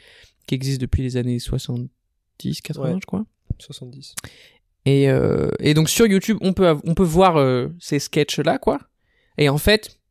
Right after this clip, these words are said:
Speaker 1: j'ai mis le sketch d'abord en me disant, bah, vas-y, je veux comprendre d'où ça vient.
Speaker 2: Ah, ouais.
Speaker 1: Et en fait, au bout de cinq minutes de sketch, j'ai pas pu co-, j'ai pas pu finir le sketch. Tu vois ce que je veux dire ?
Speaker 2: <laughs>
Speaker 1: Et là, je me suis dit, c'est chaud.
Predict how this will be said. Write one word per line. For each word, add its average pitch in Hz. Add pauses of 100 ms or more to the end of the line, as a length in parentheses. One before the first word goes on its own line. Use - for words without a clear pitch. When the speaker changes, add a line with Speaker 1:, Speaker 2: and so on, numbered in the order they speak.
(340)
Speaker 1:
j'ai 143
mis 160
le 170
sketch 165
d'abord 185
en 175
me 151
disant, 143
bah, 127
vas-y, 185
je 143
veux 131
comprendre 139
d'où 139
ça 139
vient. 185
Speaker 2:
Ah, 131
ouais. 139 (560)
Speaker 1:
Et 151
en 151
fait, 170
au 165
bout 147
de 135
cinq 185
minutes 175
de 135
sketch, - (840)
j'ai 151
pas 170
pu 175
co-, 165
j'ai 160
pas 175
pu 170
finir 180
le 165
sketch. -
Tu -
vois 170
ce 175
que -
je 165
veux 156
dire ? 139 (520)
Speaker 2:
<laughs> -
Speaker 1:
Et -
là, 190
je 190
me 185
suis 165
dit, 170
c'est -
chaud. 220